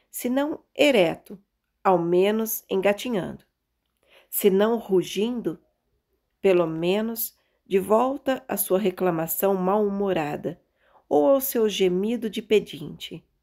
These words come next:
E Vênus, muitas vezes, voltará a ser mera sexualidade.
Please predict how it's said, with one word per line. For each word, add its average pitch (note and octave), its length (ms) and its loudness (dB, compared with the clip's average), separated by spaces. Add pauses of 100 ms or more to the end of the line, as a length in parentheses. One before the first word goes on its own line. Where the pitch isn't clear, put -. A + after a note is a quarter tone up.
(960)
E G#3 120 8
Vênus, F#3 800 -2
muitas G#3 640 -4
vezes, F#3 600 -2 (400)
voltará A3 800 0
a - 160 -4
ser F#3+ 320 0
mera F#3+ 460 2
sexualidade. - 1120 -4